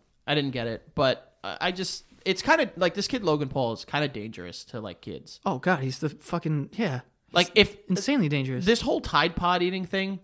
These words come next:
Speaker 1: he didn't do it. If he did,
Speaker 2: Goodbye.
Speaker 1: yeah.
Speaker 2: A lot of kids coulda got hurt.
Speaker 1: Yeah. Like
Speaker 2: And that's wild.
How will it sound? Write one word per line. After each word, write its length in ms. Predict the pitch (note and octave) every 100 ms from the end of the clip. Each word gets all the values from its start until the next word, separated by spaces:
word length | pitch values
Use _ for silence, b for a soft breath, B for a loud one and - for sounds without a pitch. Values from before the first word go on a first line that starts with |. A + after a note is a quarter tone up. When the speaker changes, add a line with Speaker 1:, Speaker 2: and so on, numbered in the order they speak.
| _
Speaker 1:
he 260 | - A#3+
didn't 260 | C4 G3 D3
do 180 | C#3 D#3
it. 200 | F#3+ -
If 200 | D#3 D#3
he 140 | - G#3
did, 440 | D3+ C#3+ G3+ C4+ _ _ _ _
Speaker 2:
Goodbye. 540 | C#3+ E3 C#3+ B2+ G3+ - C#3
Speaker 1:
yeah. 220 | D3 G#2 - -
Speaker 2:
A 60 |
lot 200 | E3 F#3+
of 60 | G3+
kids 220 | G#3+ G3+
coulda 180 | - E3
got 160 | D#3 C#3+
hurt. 300 | G#3+ D3+ -
Speaker 1:
Yeah. 140 | F3+ F#3+ - _ _ _ _ _ _ _ _ _
Like 140 | D#3+ E3+
Speaker 2:
And 80 | A3+
that's 160 | B3
wild. 580 | F3 G#3+ D#4 F3 A#2+ D3+